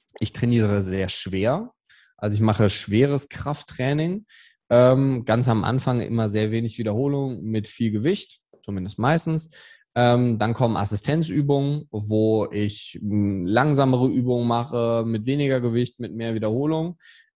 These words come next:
Ähm, so, dass das Training in Summe so anderthalb Stunden dauert. Und ganz am Ende kommt noch so ein, ist immer ein bisschen unterschiedlich, aber so fünfzehn, zwanzig Minuten Finisher. So eine Art Workout,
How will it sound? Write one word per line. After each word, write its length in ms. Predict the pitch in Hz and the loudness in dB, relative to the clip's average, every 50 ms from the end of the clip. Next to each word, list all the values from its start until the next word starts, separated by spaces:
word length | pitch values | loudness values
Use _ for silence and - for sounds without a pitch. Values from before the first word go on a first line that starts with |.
| _ | _
Ähm, 540 | - 123 127 127 127 131 131 135 135 131 - _ _ _ _ _ | 0 2 4 4 4 2 0 -2 -4 -6 -10 _ _ _ _ _
so, 400 | - - 104 104 107 104 101 101 - | -4 -2 0 2 2 2 0 -2 -4
dass 240 | - 104 - - - | -6 -6 -6 -8 -12
das 180 | - 107 104 - _ | -16 -16 -18 -14 _
Training 320 | - - 104 110 113 110 107 | 0 2 4 4 4 4 4
in 80 | 107 | 4
Summe 220 | 104 110 110 110 107 | 4 4 2 2 2
so 160 | 104 104 92 | 2 0 0
anderthalb 360 | - 101 107 104 110 107 98 | 0 -4 -6 -4 -4 -6 -6
Stunden 220 | - - 143 151 | -4 -4 -2 0
dauert. 260 | 147 143 143 139 135 113 | 2 4 4 4 2 0
Und 120 | 117 113 | -2 -2
ganz 240 | 107 123 170 185 180 | -2 -2 -2 -2 -2
am 100 | 160 139 | -2 -2
Ende 460 | 92 123 165 196 208 214 220 226 214 220 - - - _ _ | -2 -4 -2 -2 0 0 0 -2 -2 -6 -12 -20 -20 _ _
kommt 260 | - - 139 147 - - | -6 -4 -4 -2 -2 -2
noch 180 | 143 143 127 | -2 -2 -2
so 360 | - - 123 120 120 123 123 | -2 -4 -2 0 0 0 0
ein, 640 | 127 127 123 123 123 123 123 123 120 117 110 82 - _ | -2 -2 -4 -4 -6 -6 -6 -6 -8 -8 -10 -12 -14 _
ist 140 | - - - | -14 -8 -6
immer 140 | 107 104 101 | -4 -2 -2
ein 80 | 104 | -2
bisschen 180 | 104 - 117 107 | -2 -2 -2 -2
unterschiedlich, 640 | 131 160 185 202 165 147 - 156 147 143 139 131 131 | -2 0 0 0 0 0 0 -2 -2 -2 -2 -4 -2
aber 160 | 110 123 120 | -2 -2 -2
so 220 | 113 120 117 113 - - - _ _ _ _ | 0 -2 -2 -2 -6 -12 -20 _ _ _ _
fünfzehn, 1300 | - - 156 160 147 - - - - 139 135 131 131 131 127 127 127 127 127 127 123 127 123 120 117 113 | -4 -2 -2 -2 -2 -4 -6 -4 0 2 2 2 2 2 2 0 0 0 0 0 -2 -2 -2 -4 -4 -6
zwanzig 680 | - - - 101 117 131 131 127 127 123 120 113 - | -8 -8 -8 -6 -6 -6 -6 -6 -4 -4 -4 -4 -2
Minuten 340 | 117 117 117 117 117 101 107 | 0 0 2 2 2 0 -2
Finisher. 640 | - - - 123 117 113 104 - - 98 87 90 95 | -4 -4 -2 0 0 0 0 0 -2 -4 -4 -4 -6
So 120 | 107 113 | -6 -6
eine 140 | 107 104 85 | -4 -4 -4
Art 340 | - 87 95 101 101 104 101 | -4 -6 -6 -6 -8 -6 -2
Workout, 800 | 107 117 143 156 - - 107 120 120 120 123 120 120 - 123 | 0 2 2 2 0 0 0 2 2 2 0 0 -4 -8 -16